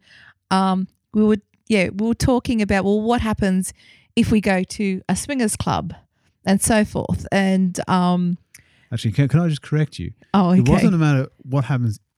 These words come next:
Speaker 2: if.
Speaker 1: Uh, when.
Speaker 2: When, yeah.
Speaker 1: Okay,
Speaker 2: because
Speaker 1: then.
Speaker 2: you, you were
Speaker 1: Okay,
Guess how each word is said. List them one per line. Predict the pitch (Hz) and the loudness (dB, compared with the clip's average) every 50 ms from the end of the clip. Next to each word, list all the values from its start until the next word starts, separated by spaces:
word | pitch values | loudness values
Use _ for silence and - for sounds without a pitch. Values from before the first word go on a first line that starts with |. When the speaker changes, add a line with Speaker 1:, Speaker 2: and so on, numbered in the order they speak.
| _ _ | _ _
Speaker 2:
if. | - 147 127 98 82 - _ _ _ _ _ _ _ | -2 0 0 0 -4 -8 _ _ _ _ _ _ _
Speaker 1:
Uh, | - 180 185 170 - | 0 2 2 2 0
when. | 190 196 226 226 208 185 175 170 170 190 - _ _ _ - | -2 -2 0 0 0 0 0 -2 -2 -4 -4 _ _ _ -2
Speaker 2:
When, | 120 135 135 120 104 101 110 | 2 2 2 2 2 0 0
yeah. | 117 123 120 104 98 - | 0 0 0 0 0 0
Speaker 1:
Okay, | 127 123 - - - - - | 0 0 2 2 2 2 2
Speaker 2:
because | 165 | 0
Speaker 1:
then. | 139 147 147 | 0 0 2
Speaker 2:
you, | 160 | 2
you | 156 156 156 | 2 2 2
were | 151 151 151 | 4 4 4
Speaker 1:
Okay, | - - | 4 2